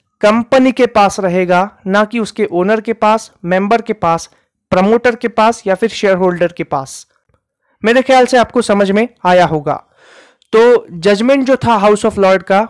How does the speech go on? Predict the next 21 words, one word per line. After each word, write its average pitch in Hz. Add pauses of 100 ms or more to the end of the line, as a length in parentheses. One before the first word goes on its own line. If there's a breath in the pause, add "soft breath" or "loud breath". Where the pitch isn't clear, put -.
(140)
उसने 202
कहा 202 (120)
कि 214
Solomon 214
and 226
Company 196
Limited 190
एक 202
lawfully 202
incorporated 202
company 196
है 202 (400 soft breath)
और 233
प्रेफरेंशियल 262
पेमेंट 240
के 247
प्रिंसिपल 208
के 196
हिसाब 180
से 160 (380)
पहले 220